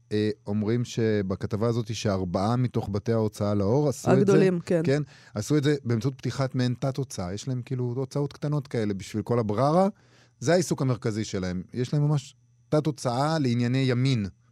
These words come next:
Speaker 1: לענייני ספרי ימין, שלא יתערבב להם, עם ס-, וזה מאפשר להם גם להגיד, "לא, אנחנו לא, זה לא אנחנו שעושים את זה, זה לא פינגווין רנדום האוס. זה התת-הוצאה הקטנה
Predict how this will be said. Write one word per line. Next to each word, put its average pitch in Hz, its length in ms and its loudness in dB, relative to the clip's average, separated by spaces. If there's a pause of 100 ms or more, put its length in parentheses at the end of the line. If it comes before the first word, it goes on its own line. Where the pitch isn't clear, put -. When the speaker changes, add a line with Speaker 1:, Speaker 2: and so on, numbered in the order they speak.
(120)
Speaker 1:
לענייני 113 260 0
ספרי 120 380 -2
ימין, 180 320 4 (300)
שלא 120 240 0
יתערבב 131 460 0
להם, 110 200 0
עם 104 160 -4
ס-, - 100 -10 (120)
וזה 101 280 -6
מאפשר 98 280 -4
להם 113 120 -2
גם 110 120 -4
להגיד, 160 260 -6
"לא, 110 180 -6
אנחנו 104 320 -12
לא, 151 100 -10 (200)
זה 113 140 -8
לא 147 140 2
אנחנו 143 580 0
שעושים 98 380 -6
את 87 80 -6
זה, 85 60 -14
זה 90 80 -8
לא 120 140 -2
פינגווין 101 480 -8
רנדום 104 300 -6
האוס. 78 280 -12 (440)
זה 247 380 0
התת-הוצאה 415 500 -4
הקטנה 392 300 -12